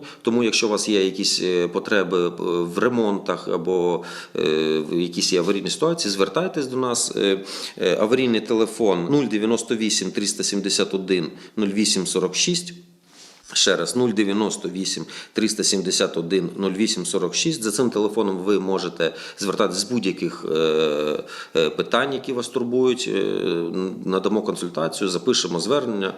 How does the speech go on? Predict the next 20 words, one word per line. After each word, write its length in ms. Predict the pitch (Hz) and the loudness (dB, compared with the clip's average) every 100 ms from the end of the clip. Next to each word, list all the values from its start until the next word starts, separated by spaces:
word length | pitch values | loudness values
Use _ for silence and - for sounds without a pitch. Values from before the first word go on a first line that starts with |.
| - - - | -10 -14 -6
е, 180 | 78 85 | 0 0
будь-що. 460 | 85 90 - - 69 | 0 0 2 0 0
І 280 | - 165 | 2 4
телефон 440 | 170 120 110 165 151 | 4 2 2 2 0
розрахункового 840 | 117 110 98 107 135 131 127 113 | 0 -2 -2 -2 2 4 4 4
відділу 480 | 95 80 78 71 - - - - | 0 -2 -4 -4 -6 -10 -12 0
нуль 160 | 123 | 2
дев'яносто 520 | 117 107 101 95 98 117 | 4 2 2 0 -4 -2
вісім 320 | 165 - 143 - - | 0 -2 -4 -12 -8
двісті 360 | 107 107 - | -2 -2 -2
десять 500 | 82 - - - - - | 0 2 0 -4 -8 -10
дванадцять 680 | 87 90 92 117 - - - | -2 0 2 -2 -4 -12 -10
сімдесят 580 | - 80 80 82 110 87 | -6 -4 -4 0 0 0
два. 300 | - 65 - - - _ _ _ _ _ - - | 0 -2 -2 -18 -20 _ _ _ _ _ -12 -2
Також 360 | 104 - 92 | -2 0 -6
ви 60 | 95 | -4
можете 360 | 92 82 - 82 | -4 -4 -6 -6
до 120 | 90 | -4
нас 160 | 87 | -2
приходити, 720 | - - - 87 80 - 76 | -4 -6 0 0 0 -4 -4